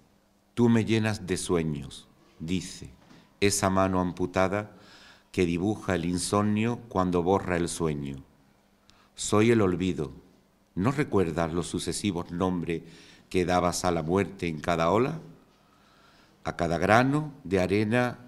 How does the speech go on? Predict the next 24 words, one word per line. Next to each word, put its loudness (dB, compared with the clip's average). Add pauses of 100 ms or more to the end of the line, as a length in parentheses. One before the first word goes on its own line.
(160)
le 0
imploraste 0 (100)
otro 4
día, 0 (300)
una 0
hora, -4 (360)
algún 2
minuto 0
más. -4 (960)
Tan 2
alta, 0 (360)
tan 0
profunda 0
la 2
escala 4
en -2
la 0
que 0
lucha -2
el 2
hombre 0
con -2
el 0
ángel -2